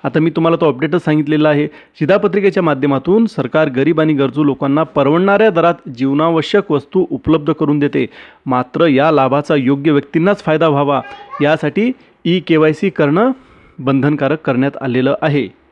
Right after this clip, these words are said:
तुमचं ईकेवायसी जर झालं नसेल तर तुम्ही ते लगेच पूर्ण करा, अन्यथा तुमच्या शिधापत्रिकेवरील लाभ बंद होण्याचा धोका आहे. आता ईकेवायसी आपल्याला केव्हा करायची आहे, म्हणजे कोणत्या तारखेपर्यंत करायची आहे, याची माहितीसुद्धा आपल्याला देण्यात आलेली आहे.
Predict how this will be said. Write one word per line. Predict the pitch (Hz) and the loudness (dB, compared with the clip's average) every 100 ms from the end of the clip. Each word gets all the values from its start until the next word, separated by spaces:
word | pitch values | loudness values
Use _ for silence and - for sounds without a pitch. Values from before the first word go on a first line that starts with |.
| _ - | _ -4
तुमचं | 135 127 | -2 2
ईकेवायसी | 196 180 175 180 180 190 | 2 2 2 2 2 0
जर | 170 | 0
झालं | 156 143 147 | 2 2 0
नसेल | 143 185 190 | 0 -2 -2
तर | 170 | -4
तुम्ही | 151 160 240 240 - | -2 0 0 -4 -2
ते | 156 | 0
लगेच | 147 131 165 | 2 2 0
पूर्ण | - 156 151 | -2 0 0
करा, | 143 143 127 - _ - | 0 0 -2 -6 _ -4
अन्यथा | 151 160 185 | 0 0 0
तुमच्या | 165 156 160 | -2 -2 -2
शिधापत्रिकेवरील | 156 147 151 131 147 143 151 165 143 | 0 -2 -2 -4 -4 0 0 0 0
लाभ | 131 196 - - - - | 0 -2 -6 -20 -20 -8
बंद | 131 143 170 | -2 0 2
होण्याचा | 135 131 127 170 | 0 0 -2 -4
धोका | 143 117 139 143 | -4 -4 -2 -2
आहे. | 143 139 117 - - _ - | 0 0 -2 -4 -16 _ -12
आता | 165 190 196 | -6 -6 -4
ईकेवायसी | 214 226 220 208 196 | -4 0 0 0 -4
आपल्याला | 202 202 | 0 -2
केव्हा | 196 175 165 214 | -2 0 0 0
करायची | 196 175 151 156 | 0 -2 0 -2
आहे, | 131 | 0
म्हणजे | 143 | -2
कोणत्या | 160 151 156 190 | -2 -4 -4 -2
तारखेपर्यंत | 147 131 180 202 208 190 | -4 -4 -4 -2 -4 -4
करायची | 170 160 160 | -4 -4 -4
आहे, | 156 - - _ 131 | -6 -6 -20 _ -4
याची | 127 127 233 | -4 0 2
माहितीसुद्धा | 214 202 196 180 196 | 2 0 -6 -2 -2
आपल्याला | 175 180 | 0 0
देण्यात | 165 165 156 | 2 0 0
आलेली | 147 139 135 | -2 -2 -2
आहे. | 127 117 | -4 -6